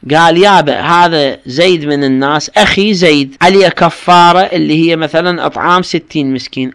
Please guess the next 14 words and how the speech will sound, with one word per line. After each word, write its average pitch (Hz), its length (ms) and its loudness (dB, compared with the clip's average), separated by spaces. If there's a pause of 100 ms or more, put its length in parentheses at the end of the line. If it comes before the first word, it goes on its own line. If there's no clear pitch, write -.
أنا 233 200 2
راح 165 260 2
أتبرع 190 640 2
منه، 127 260 -2 (380)
عنه، 131 420 2 (200)
أروح 180 380 4
أطعم 185 540 0
ستين 180 520 -4
مسكين 143 420 -4
بداله". 131 560 0 (240)
نقول 135 300 2
له: 131 80 2
"ما 143 100 0
يصير، 113 440 -2